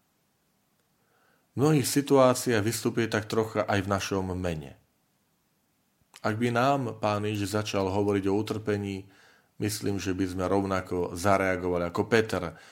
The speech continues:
„Nech ti je milostivý Boh, Pane, to sa ti nesmie stať.“ Hoci nieraz je náročné žiť podľa Kristovho evanjelia, zvolali by sme možno ako on: „Pane, a ku komu by sme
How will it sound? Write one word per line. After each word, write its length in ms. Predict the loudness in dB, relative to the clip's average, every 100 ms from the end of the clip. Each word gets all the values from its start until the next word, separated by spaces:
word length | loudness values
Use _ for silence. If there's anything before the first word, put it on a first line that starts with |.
| -20 _
„Nech 240 | -4 -4
ti 240 | -2 0 0
je 80 | 0
milostivý 640 | 0 -2 -4 -6 -2 2
Boh, 240 | 6 4 4
Pane, 240 | -4 -4 -6
to 160 | -6
sa 80 | -6
ti 160 | -8 -6
nesmie 400 | -6 -6 -8 -8
stať.“ 400 | -8 -12 -14 _ _ _ _ _ _ _ _ _
Hoci 240 | -4 0 2
nieraz 560 | 4 4 4 0 -4 -14 _ _ _ _ _ _ _ _
je 160 | 0 2
náročné 800 | 6 6 6 2 -4 -6 -4 -2
žiť 240 | -4 -4
podľa 240 | -4 -4 -2
Kristovho 560 | -4 -6 -4 -4 -2 -2
evanjelia, 800 | -2 -2 -4 -4 -8 -8 -8 -10 -14 _ _ _ _ -20 -20 -20 _
zvolali 560 | -4 4 6 6 4
by 100 | 2 0
sme 160 | 0 2
možno 320 | 2 2 0
ako 320 | 0 2 2 2
on: 320 | 2 2 -4 -16 _ _ _ _ _ 2
„Pane, 320 | 2 2 -4
a 160 | -6
ku 160 | -4 -6
komu 240 | -4 -4
by 140 | -4 -6
sme 160 | -4